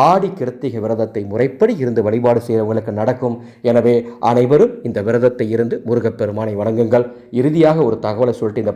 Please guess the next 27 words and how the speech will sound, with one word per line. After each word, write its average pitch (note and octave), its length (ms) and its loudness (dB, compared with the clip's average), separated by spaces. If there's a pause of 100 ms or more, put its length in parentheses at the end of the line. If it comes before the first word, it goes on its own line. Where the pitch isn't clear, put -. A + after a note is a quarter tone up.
பதிவை A2+ 260 0
நான் G2 120 -4
முடிச்சுக்கிறேன். A2 540 -2 (400)
ஆடி F3+ 320 2
கிருத்திகை A#2+ 520 -6
அன்று F#2+ 280 -6 (540)
உணவு G3+ 300 6 (100)
தானம், A2 320 2 (120)
அதாவது A#2+ 320 2 (140)
அன்னதானம் E3+ 640 0
செய்தீர்கள் B2 380 0
என்று A2+ 120 0 (120)
சொன்னால், A2 340 2 (340)
நீங்க A2+ 200 0 (100)
விரதம் E3 440 4
இருந்து E3 260 2
வழிபாடு D3+ 420 2
செய்ய C3+ 140 -2 (100)
முடியல B2 260 2 (480)
அல்லது C#3+ 220 4 (100)
பூஜையே F3 460 4
என்னால D#3 220 0 (120)
செய்ய B2+ 240 -6
முடியல A2+ 300 -2 (440)
அப்படின்னா B2+ 340 2 (100)
கூட D3+ 120 2 (100)
பரவாயில்ல, A2+ 420 2